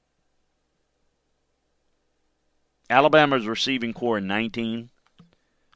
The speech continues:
overall is one of the best college football's ever seen. And Jeudy was the best of that group. He didn't see a whole lot of opportunity during the seventeen season. As a freshman,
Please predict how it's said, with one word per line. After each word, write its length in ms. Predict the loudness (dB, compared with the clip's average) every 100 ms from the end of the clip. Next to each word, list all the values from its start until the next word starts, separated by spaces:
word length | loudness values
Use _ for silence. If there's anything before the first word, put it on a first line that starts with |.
| _
overall 460 | 2 4 6 6 4
is 60 | 0
one 160 | -6
of 60 | -6
the 60 |
best 340 | -2 0 0 -2 -6
college 280 | -4 -2 -4
football's 460 | -10 -6 -6 -4
ever 160 | -6 -8
seen. 280 | -12 -14 -18 _ _ _ _ _ _ -12
And 100 | -8
Jeudy 240 | 0 2 2
was 280 | 0 -2
the 80 | -2
best 280 | 0 0 0
of 80 | -4
that 160 | -4
group. 300 | -6 -10 -10
He 120 | -12 -8
didn't 360 | 0 0 2
see 240 | -4 -2 0
a 80 |
whole 220 | 0 2 4
lot 180 | 4
of 100 | 4
opportunity 600 | 4 4 0 -8 -6 -6
during 220 | -6 -8 -6
the 60 |
seventeen 640 | -4 2 2 0 -6 -8 -6
season. 500 | -6 -4 -4 -6 -8 -20 -20 -18
As 200 | -10 -6
a 40 | -6
freshman, 680 | 0 0 2 -2 -6 -8